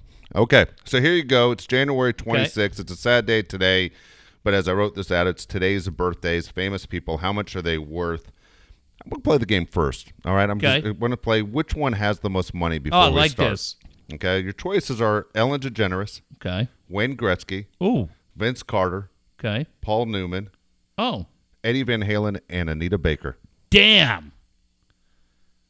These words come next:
Speaker 2: Uh, shit. I think,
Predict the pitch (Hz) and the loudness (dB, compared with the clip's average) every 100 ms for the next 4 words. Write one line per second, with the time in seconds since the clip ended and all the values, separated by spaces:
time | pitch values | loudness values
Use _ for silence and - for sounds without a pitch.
0 | _ _ 139 139 139 131 127 123 117 107 | _ _ -2 0 2 4 4 2 0 0
1 | 104 95 95 92 - - - 143 170 101 | -2 -4 -6 -8 -8 -8 -6 -4 -4 -6
2 | - - - - _ _ _ _ _ _ | -12 -20 -20 -20 _ _ _ _ _ _
3 | _ _ _ _ _ _ _ _ _ _ | _ _ _ _ _ _ _ _ _ _
4 | - 123 139 202 - 123 113 113 110 107 | -12 -6 -4 -4 -4 -2 0 2 0 -2
5 | - | -8